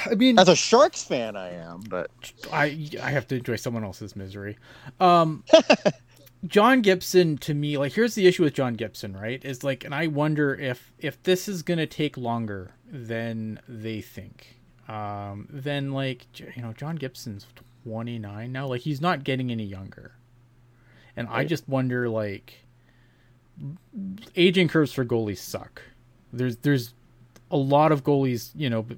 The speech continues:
Speaker 1: once, once they hit that thirty and they get over thirty, that is where a lot of guys get off the bus. Uh, as far as being, like, you know, elite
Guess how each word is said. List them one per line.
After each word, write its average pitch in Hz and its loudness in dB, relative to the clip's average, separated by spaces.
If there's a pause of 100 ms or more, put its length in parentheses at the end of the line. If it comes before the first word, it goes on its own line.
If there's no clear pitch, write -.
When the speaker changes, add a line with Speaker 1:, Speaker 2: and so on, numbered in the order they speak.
(100)
Speaker 1:
once, 135 -2
once 143 -2
they 151 2
hit 143 -2
that 135 2
thirty 120 0
and 107 -2
they 104 -4 (120)
get 123 2
over 127 2
thirty, 110 -2 (640)
that 123 8
is 135 2
where 147 6
a 147 8
lot 143 6
of 139 4
guys 135 6
get 120 0
off 127 2
the 135 0
bus. - -8 (2000)
Uh, 104 -8
as - -8
far 110 0
as 104 -4
being, 110 0
like, 104 -4 (340)
you 120 0
know, 98 -2 (240)
elite 113 -2